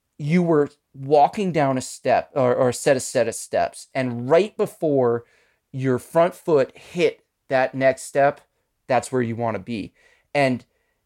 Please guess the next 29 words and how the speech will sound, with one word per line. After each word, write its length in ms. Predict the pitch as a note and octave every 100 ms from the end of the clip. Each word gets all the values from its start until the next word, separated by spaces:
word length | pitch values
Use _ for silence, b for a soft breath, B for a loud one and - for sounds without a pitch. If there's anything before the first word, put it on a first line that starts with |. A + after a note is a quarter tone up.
| -
if 140 | C#3
you 140 | D3 C#3+
look 320 | D3+ F3+ F#3
at 80 | C#3+
videos 560 | B2 D#3 E3 D3 A#2
of 140 | A#2 -
Dylan, 480 | B2 A#2+ A#2 A#2+ - _ _
he 180 | D3+ D3
did 240 | - C#3+
not 300 | C#3 C#3+ D3
have 240 | D3+ C#3+
a 40 | C3+
wide 440 | A#2+ C3+ C3 C3
stance. 420 | - C3+ B2+ B2 - _ _
He 240 | - E3 D#3
could 260 | - D3+
be 180 | - D#3+
sometimes 580 | C3+ G3 F#3 F3 E3 B2+
very 320 | B2 D#3+ D3+
low 400 | C3+ C3+ C#3+ E3
and 180 | D3+ C3+
compact, 640 | C#3 C#3+ B2+ C#3 C#3 D3+ C3
which 260 | B2+ - _ -
Greg 540 | D3+ E3 D3 D#3 - _ _ -
Steen, 640 | - - D3+ C3+ C#3+ D#3+ - _ _ _ _ _ _ -
you 140 | C#3+
know, 120 | C3
business 360 | C3 E3+ F#3 F#3
partner, 580 | - C3+ B2 C3 D3